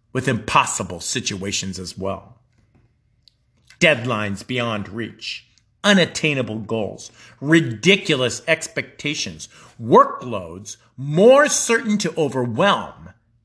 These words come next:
than succeed. That's the stuff of life. It either makes you or breaks you.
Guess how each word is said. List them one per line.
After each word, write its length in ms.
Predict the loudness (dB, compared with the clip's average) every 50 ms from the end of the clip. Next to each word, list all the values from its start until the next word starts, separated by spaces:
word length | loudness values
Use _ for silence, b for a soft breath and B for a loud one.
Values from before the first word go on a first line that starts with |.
| _
than 300 | -8 -4 -2 -2 -2 -2
succeed. 680 | -4 -6 -8 -8 -8 -10 -10 -10 -8 -8 -8 -8 -10 -12 _ _ _ _ _ _ _ _ _ _ _ _ _ _ _ _ _ _ _ _ _ _ _ _ _ _ _ _ _ _ _ _ _ _ _ _ _ _ _ _ _ _ _ _ _ _ _ _ _ _ _ _
That's 420 | -8 -2 2 2 2 2 0 -2 -6
the 120 | -4 -6
stuff 280 | -4 -2 -2 -2 -2 -2
of 140 | -4 -4 -4
life. 540 | -4 -4 -6 -8 -12 -16 -20 -20 -20 _ _ _ _ _ _ _ _ _ _ _ _ _ _ _ _ _ -6
It 100 | -2 0
either 220 | 0 0 0 -4
makes 520 | -6 -2 2 2 2 2 2 0 -2 0 0
you 200 | 0 0 0 -2
or 240 | -2 -2 0 0 0
breaks 840 | 0 -2 -10 -14 -20 -20 -6 0 0 0 0 0 -4 -10 -10 -10 -12
you. 100 | -14